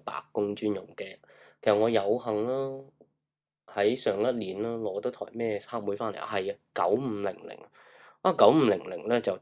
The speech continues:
顛覆晒成個黑莓喎。其實講返之前我哋嘅黑莓啦，八三一零啦，其實真係好正啦，因為佢所有嘅 keyboard 呢，都喺度面啦，真係好似佢個名咁樣啊，黑莓啊，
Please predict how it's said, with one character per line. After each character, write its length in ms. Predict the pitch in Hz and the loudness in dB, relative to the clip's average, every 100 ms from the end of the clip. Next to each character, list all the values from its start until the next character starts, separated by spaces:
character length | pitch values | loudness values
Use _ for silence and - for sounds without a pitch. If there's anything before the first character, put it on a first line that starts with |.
| - | 0
顛 260 | 131 123 | 0 0
覆 100 | 120 - | -4 -8
晒 200 | - - | -6 -6
成 180 | - - - - - | -4 -4 -4 -10 -4
個 240 | 104 90 | -2 -2
黑 200 | - - - | -4 -8 -8
莓 140 | - 104 | -10 -12
喎。 440 | - 85 - - - _ | -12 -14 -14 -16 -20 _
其 60 | 127 | 4
實 40 | |
講 180 | 110 117 | 6 6
返 160 | 190 196 | 2 -4
之 200 | 208 202 | -2 -2
前 180 | - - | -2 -4
我 160 | 92 101 | -2 2
哋 140 | 107 | 2
嘅 80 | 101 | 2
黑 240 | 110 143 107 | 4 4 4
莓 140 | 101 | 2
啦， 200 | 120 127 | 2 4
八 140 | - 110 | 4 4
三 220 | - 127 | 2 0
一 60 | 127 | 0
零 160 | 117 - | 0 -4
啦， 140 | 113 | -6
其 100 | - | -4
實 160 | - 107 _ _ | -8 -10 _ _
真 140 | - 156 | -2 0
係 40 | |
好 180 | 117 101 | -2 -2
正 220 | 107 87 | -2 -2
啦， 120 | 98 101 - - - - | -4 -10 -18 -20 -20 0
因 140 | 170 | 4
為 80 | 156 | 6
佢 140 | 104 | 4
所 340 | 104 101 90 139 | 0 -2 -2 -2
有 220 | 113 110 | -2 -2
嘅 40 | - 135 | -4 -8
keyboard 140 | - - | -6 -6
呢， 60 | |
都 120 | 113 | -6
喺 140 | 127 123 | -4 -4
度 60 | |
面 280 | 101 87 98 | -6 -8 -12
啦， 100 | 110 - - - - | -12 -12 -20 -20 0
真 180 | 220 202 | 2 4
係 240 | 156 113 | 4 4
好 140 | 110 | 4
似 120 | 143 120 | 2 0
佢 60 | |
個 120 | 107 107 | 2 2
名 160 | 101 82 120 | 0 -2 -2
咁 120 | 113 101 | 0 -2
樣 100 | 98 101 | -4 -6
啊， 100 | - | -4
黑 280 | 160 160 98 | -6 -6 -6
莓 240 | 90 | -6
啊， 60 | 107 | -6